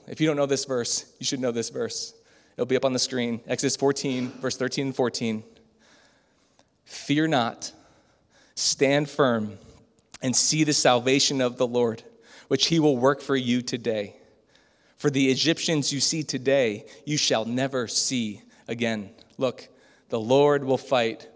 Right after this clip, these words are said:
for you, and you have only to be silent." What we see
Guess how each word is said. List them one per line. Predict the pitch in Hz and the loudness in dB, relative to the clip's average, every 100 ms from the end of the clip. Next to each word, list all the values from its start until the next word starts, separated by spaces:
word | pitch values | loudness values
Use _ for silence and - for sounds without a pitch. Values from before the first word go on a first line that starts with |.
| - | -16
for | - 135 123 | -4 -2 -2
you, | 113 107 98 - _ _ - _ _ _ _ _ _ _ _ _ _ - | -6 -8 -10 -18 _ _ -20 _ _ _ _ _ _ _ _ _ _ -14
and | 104 107 | -10 -4
you | 135 127 | -2 0
have | 127 120 - | 0 -2 -2
only | 123 110 104 98 | -4 -4 -8 -10
to | 113 | -12
be | 110 104 | -10 -6
silent." | - - - - _ - _ _ _ _ _ _ _ _ _ _ - - - _ _ _ _ _ _ _ _ _ _ _ _ _ _ _ _ _ _ _ _ - - _ _ _ _ _ _ _ _ _ - | -6 -8 -16 -20 _ -20 _ _ _ _ _ _ _ _ _ _ -20 -20 -20 _ _ _ _ _ _ _ _ _ _ _ _ _ _ _ _ _ _ _ _ -12 -12 _ _ _ _ _ _ _ _ _ -8
What | - 131 | -4 -2
we | 147 | -2
see | 147 - 135 113 107 | -2 -2 -2 -2 -6